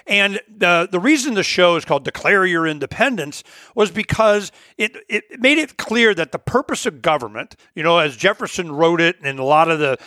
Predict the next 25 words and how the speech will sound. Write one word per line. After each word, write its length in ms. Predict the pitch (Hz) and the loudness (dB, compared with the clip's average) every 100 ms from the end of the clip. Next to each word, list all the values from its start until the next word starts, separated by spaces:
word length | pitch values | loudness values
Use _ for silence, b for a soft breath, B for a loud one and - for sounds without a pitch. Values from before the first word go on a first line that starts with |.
| B | B
the 200 | - 135 - | -8 -6 -2
sentiment 440 | 202 175 175 165 | -2 -2 -2 0
of 80 | 143 | 0
the 80 | 131 | -4
time 420 | - 165 165 156 | 0 2 2 -2
and, 200 | 131 120 B B | -8 -14 B B
you 60 | 147 | -8
know, 100 | 131 | -8
the 100 | 123 | -2
Federalist 480 | 175 160 156 - | 0 0 -4 -6
Papers, 720 | - 175 165 156 160 160 156 151 | -2 -2 0 -2 0 -2 -4 -2
you 80 | |
know, 120 | 160 156 | 0 2
later 360 | 165 160 156 | 2 2 2
on 380 | 156 160 160 160 | 4 4 4 2
and 100 | 135 | 0
all 220 | 151 185 | 2 4
this 220 | 180 160 - B B | 2 -2 -8 B B
stuff, 460 | - 226 202 170 202 | -2 2 2 0 -4
it 120 | 190 | -2
was, 260 | 185 151 - b b b b b _ | -2 -2 -12 b b b b b _
the 80 | 185 | -4
purpose 460 | - 311 320 - | 0 -2 -2 -4
of 180 | 214 135 | -4 0
government 480 | 185 170 131 117 | 0 0 -4 -10